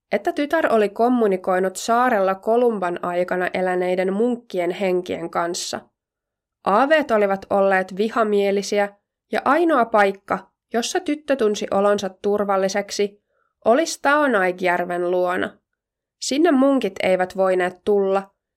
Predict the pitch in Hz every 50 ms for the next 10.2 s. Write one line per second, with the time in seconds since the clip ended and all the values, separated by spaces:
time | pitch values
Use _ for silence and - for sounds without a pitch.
0 | _ _ - 269 294 320 339 320 339 330 330 - - 294 294 - - 240 247 247
1 | 240 240 196 185 175 175 170 175 185 - _ _ - 233 247 285 330 370 330 285
2 | 294 311 294 294 220 - - - - 220 214 214 208 _ - 202 190 185 185 208
3 | 208 220 208 196 185 180 180 - - - 226 - _ _ _ _ _ _ _ _
4 | _ _ _ _ _ - 220 220 220 277 294 320 349 349 339 330 311 269 214 220
5 | - 220 214 202 190 190 185 180 - - 220 - - _ _ _ - - 247 262
6 | - 339 302 302 320 320 320 302 330 294 247 214 185 180 165 - - - - -
7 | - - _ _ _ _ _ _ _ _ _ _ _ _ _ - 185 202 285 330
8 | - 370 320 269 - - 208 - - 190 196 196 190 190 196 196 202 196 196 196
9 | 190 190 196 190 _ _ _ - 240 302 370 359 - - 220 202 190 170 180 -
10 | - 196 - _